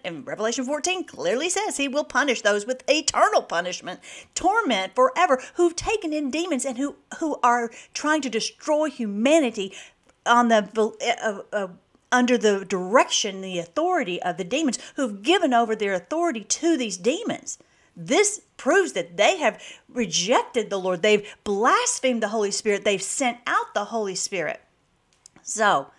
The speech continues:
this is what they've done to try to destroy humanity. And so this is, finally, the New York Times has to admit it.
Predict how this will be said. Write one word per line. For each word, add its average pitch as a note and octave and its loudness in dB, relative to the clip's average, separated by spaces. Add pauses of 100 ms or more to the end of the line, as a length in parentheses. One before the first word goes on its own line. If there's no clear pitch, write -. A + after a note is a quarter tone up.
(280)
this C4 0
is F#4 -4
what A#3+ -2
they've G3 -6
done D#4 2
to A#3+ -2
try C#4 -6
to B3+ 0
destroy B3 -2
humanity. G#3 -6 (420)
And A3+ 2
so B3+ 6
this B3 2
is, B3 -12 (100)
finally, D4 4
the G#3+ 0
New G3+ -2
York C4 2
Times C4+ -4
has B3 0
to - -8
admit A3+ 0
it. - -6